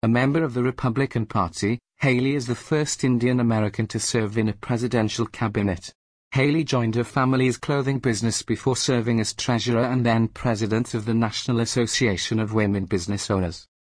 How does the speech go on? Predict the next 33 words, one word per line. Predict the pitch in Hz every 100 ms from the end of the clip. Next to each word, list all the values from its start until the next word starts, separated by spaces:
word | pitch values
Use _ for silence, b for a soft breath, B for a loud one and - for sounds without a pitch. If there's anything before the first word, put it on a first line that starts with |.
| _ _
She | - 127
was | 120
elected | 120 123 120 175 175
to | 135
the | 123
South | - 139 139 -
Carolina | - 123 127 113 113 107
House | 123 123 -
of | 127
Representatives | 117 - 139 117 104 - - 107 98
in | 107 101
two | - 143
thousand | 143 - 120 110 120
and | 117 113
four | - 120 123 123
and | 113
served | - 127 110 104
three | - 131 123 117
terms. | - 113 95 82 - _ _ _ -
In | 139
twenty | - - 139 - 190
ten, | - 131 113 123 147 _ -
during | 127 131
her | 143 123
third | - 131 143 131 -
term, | 113 104 147 _ -
she | 131
was | 120 120
elected | 123 123 - 147 127
governor | 120 104 113 110
of | 107
South | - 120 113 -
Carolina. | - 123 113 107 104 98